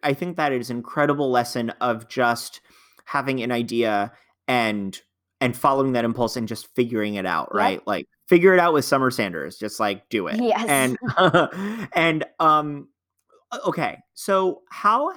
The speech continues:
Speaker 1: have your hyphens helped your career? Because you,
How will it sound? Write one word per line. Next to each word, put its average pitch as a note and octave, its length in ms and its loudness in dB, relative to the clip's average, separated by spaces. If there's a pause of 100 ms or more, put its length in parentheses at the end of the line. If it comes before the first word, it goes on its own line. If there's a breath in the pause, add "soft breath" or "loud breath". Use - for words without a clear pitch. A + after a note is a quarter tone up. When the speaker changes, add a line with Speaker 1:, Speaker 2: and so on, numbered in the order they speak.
Speaker 1:
have D#3+ 220 -2
your D3+ 160 0
hyphens G#2 800 -6 (380)
helped B2+ 420 -2
your C3+ 220 -4
career? G2+ 500 -6
Because C3 380 -2
you, A#3 580 0